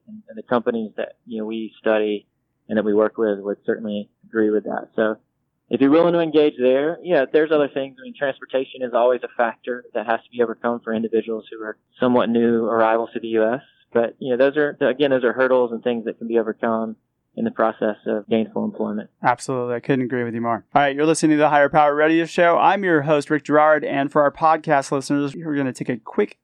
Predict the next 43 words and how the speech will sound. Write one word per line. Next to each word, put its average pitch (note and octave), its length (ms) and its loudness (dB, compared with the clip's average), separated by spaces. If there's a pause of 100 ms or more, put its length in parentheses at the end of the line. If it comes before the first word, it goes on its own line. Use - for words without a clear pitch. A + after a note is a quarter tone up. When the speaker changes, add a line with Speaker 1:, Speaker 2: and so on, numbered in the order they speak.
(120)
Speaker 2:
educational C#3+ 480 0
moment B2+ 320 0
from B2 180 -6
our A2 60 -6
sponsors. D#3 580 -2 (960)
Find F#3+ 180 2
out G3 200 2
how E3+ 240 2
healing F3 320 0
a C#3 80 4
person's F3 460 -4
pain A3 200 0
points C#3 400 -2
attracts D3 340 0
amazing C#3 320 -2
people C#3 240 -2
to C3 60 -2
your B2+ 100 -2
company. F#3 460 -4 (240)
Sign F3 220 4
up F#3 100 -2
for E3 260 2
our D#3 220 2
passive C#3 460 0
talent D3+ 320 0
workshops C3 800 -2 (240)
or G#3+ 280 0
check - 260 -4
out C3+ 220 2
my B2 480 -4 (160)
passive B2+ 280 -2
talent B2+ 320 0
webinar C3 420 2 (280)
at C3+ 200 4
stridesearch D3+ 960 0
dot B2 260 2
com. A2+ 280 0
Today, D3 240 2
our D3+ 80 6
guest C#3 260 0
is C3+ 120 -4
Chris - 280 -2
Chansey. F3+ 540 0